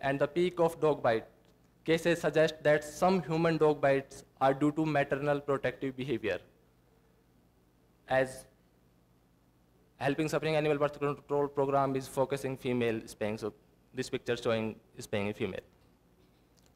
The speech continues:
We have shown a large decrease in human dog bite cases as the proportion of spayed bitches increase. We have also shown a possible link between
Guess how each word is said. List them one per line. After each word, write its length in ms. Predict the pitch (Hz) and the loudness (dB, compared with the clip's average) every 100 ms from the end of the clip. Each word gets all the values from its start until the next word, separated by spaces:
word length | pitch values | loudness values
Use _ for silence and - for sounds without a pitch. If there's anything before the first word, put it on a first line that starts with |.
| _ _ _ _ _ _ _ _ _ _ _ _ 147 | _ _ _ _ _ _ _ _ _ _ _ _ -10
We 120 | 151 196 | -4 2
have 220 | 196 196 | 4 4
shown 300 | 196 185 185 | 4 4 6
a 60 | 175 | 4
large 380 | 170 165 165 156 | 6 4 4 0
decrease 360 | 160 160 160 | 0 0 2
in 120 | 160 | 2
human 400 | 151 156 156 151 | 0 -2 0 0
dog 200 | 147 135 | 2 0
bite 280 | 135 131 - | 2 0 0
cases 340 | 131 131 143 - | -6 -2 -6 -4
as 220 | 139 147 147 | 2 2 4
the 100 | 143 | 0
proportion 560 | 139 143 139 143 135 | -2 -2 -2 0 -2
of 100 | 135 135 | -2 -6
spayed 380 | - 135 131 131 | -4 0 0 -2
bitches 340 | 123 131 127 | -4 -4 -4
increase. 580 | - 123 107 101 90 - _ _ - | -6 -8 -6 -8 -8 -20 _ _ -10
We 120 | 123 147 | -4 2
have 220 | 147 135 | 2 2
also 320 | 143 139 151 | 0 -2 -4
shown 280 | 147 139 139 | -2 -2 -2
a 60 | |
possible 400 | - 151 151 160 | -2 -4 -2 -2
link 320 | 147 139 139 - | -2 -4 -6 -6
between 420 | 127 135 135 | -6 -4 -4